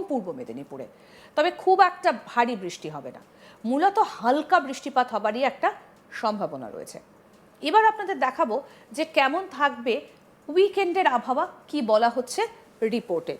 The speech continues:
আসুন, আপনাদের প্রথমে বলি সাউথ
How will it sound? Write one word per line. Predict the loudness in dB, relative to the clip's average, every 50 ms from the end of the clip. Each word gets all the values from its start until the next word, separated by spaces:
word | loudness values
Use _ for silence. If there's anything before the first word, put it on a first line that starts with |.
| -12 -20 -20 -20 -4 0 0 0
আসুন, | 0 -2 -8 -10 -12 -16 _ -20 _ _ _ _ _ _ _ _ _ _ _ -20 -20 _ _ _ _ _ _ -20 -20 -20 -20 -20 -4 0
আপনাদের | 0 2 4 4 6 6 4 4 2
প্রথমে | 0 0 2 2 2 2 0 -2 -10 -18 -20 _ _ 0 2 4
বলি | 4 4 2 0 -2 -2 -4 -8 -20 _ _ _ _ _ _ -4
সাউথ | 2 4 6 6 6 4